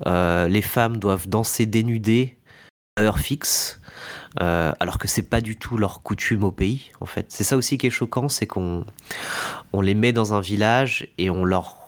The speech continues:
on leur fait adopter des coutumes qui sont pas du tout les leurs, euh, juste pour, euh, un peu amuser la galerie. Et, euh, et c'est donc cette histoire de, tout ça c'est parti, c'est, cette histoire de Saint-Michel, là, et de,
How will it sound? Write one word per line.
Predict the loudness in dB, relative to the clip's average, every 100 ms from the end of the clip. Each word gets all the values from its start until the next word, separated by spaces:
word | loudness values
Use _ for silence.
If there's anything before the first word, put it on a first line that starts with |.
| -20 -20 -20 _ _ -14
on | -10 -4
leur | -4 -4
fait | -2 0
adopter | 0 -2 -2 0
des | 0 -4
coutumes | -6 -6 0 0
qui | -2 -6
sont | -4 -2
pas | -4
du | -4
tout | -2
les | 2
leurs, | 4 2 0 -18 -20 -20 -18 -16 -16 -10 -4
euh, | -2
juste | 0 0 0
pour, | -6 -2 0 2
euh, | 0 0
un | -4
peu | -4 -2
amuser | -2 -2 0
la | 0
galerie. | 0 -2 -4 -6 -18 -14 -10 -8 -6 -8 -10 -8
Et, | -2 0
euh, | 0 0 0 0
et | -2
c'est | 0 0
donc | 2
cette | 0 0
histoire | -2 2 2
de, | 4 4 6 4 2 0 -4
tout |
ça | -4
c'est | -4
parti, | -2 -4 -2
c'est, | 2 2
cette | 2 -2 -2
histoire | 0 0
de |
Saint-Michel, | 0 -2 0 0 2 2 2
là, | -2
et | -2
de, | 0 0 0